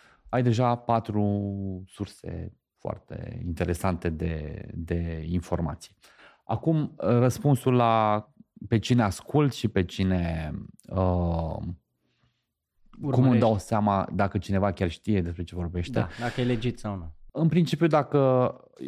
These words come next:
Speaker 1: eu sunt economist de profesie, în principiu îmi dau seama foarte simplu, dacă vorbim de tot ce înseamnă aria economică, de la bursă la business, eu îmi dau seama din limbaj. De ce? Pentru că am făcut o facultate, aseul, da?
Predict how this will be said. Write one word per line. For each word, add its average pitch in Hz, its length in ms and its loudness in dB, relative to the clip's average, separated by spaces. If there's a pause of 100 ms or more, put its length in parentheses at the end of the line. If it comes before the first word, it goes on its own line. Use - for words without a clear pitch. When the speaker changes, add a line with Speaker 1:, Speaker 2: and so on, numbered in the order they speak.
(180)
Speaker 1:
eu 131 140 4
sunt 123 140 -2
economist 123 460 4
de 90 100 2
profesie, 85 520 -4
în 90 60 0
principiu 120 340 0
îmi 123 140 6
dau 120 180 4
seama 113 320 2
foarte 101 420 0
simplu, 82 840 -2 (580)
dacă 92 400 0
vorbim 107 260 4
de 101 100 4
tot 113 180 0
ce - 60 2
înseamnă 110 260 2
aria 104 300 4
economică, 85 640 -2
de 82 160 -2
la 87 140 0
bursă 98 460 0
la 82 180 0
business, 98 600 -2
eu 151 60 0
îmi 143 100 0
dau 143 100 4
seama 135 360 -2
din 113 380 -4
limbaj. 104 600 -4
De 101 140 -4
ce? - 140 -8
Pentru 107 140 -4
că 110 80 -2
am 123 60 0
făcut - 180 -10
o 139 60 0
facultate, 120 840 -6
aseul, - 580 -8
da? 151 160 0